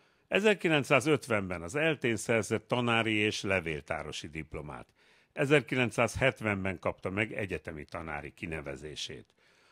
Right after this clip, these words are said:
A történettudományok kandidátusa, majd akadémiai doktor lett. Ezerkilencszáznegyvenöt és negyvenhat között a Kisgazdapárt tagja volt.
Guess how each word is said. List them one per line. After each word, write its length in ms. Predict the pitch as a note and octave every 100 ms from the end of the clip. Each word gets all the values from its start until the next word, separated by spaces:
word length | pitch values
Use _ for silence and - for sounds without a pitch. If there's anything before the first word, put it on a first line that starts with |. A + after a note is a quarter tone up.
| _
A 200 | - A#2+
történettudományok 1080 | - F#3 - D3 A#2+ G#2 A2+ G2+ F#2+ F2+ D2 -
kandidátusa, 960 | C#3+ C#3+ B2+ A2+ G#2+ - G2+ G#2+ F#2 - _ _ -
majd 220 | C3+ C#3
akadémiai 760 | D3 - F#2+ F#2+ F2+ F2 E2 D2+
doktor 440 | D#2 - - C#2
lett. 380 | C2+ - _ _ _ _ _ _ _ _
Ezerkilencszáznegyvenöt 1400 | D#3+ D3+ C#3+ A#2+ A#2+ G#2 G#2+ G2 A#2 B2+ A2+ G#2 F#2+ -
és 140 | D#2+
negyvenhat 680 | - A#2 G#2+ F#2 E2+ F#2+ -
között 440 | G#2 F#2+ G#2+ -
a 160 | A2+ -
Kisgazdapárt 880 | C3 G#2+ F#2+ E2 E2 D#2+ - C#2+ -
tagja 340 | - C#2+ D#2 C2+
volt. 380 | C2+ - _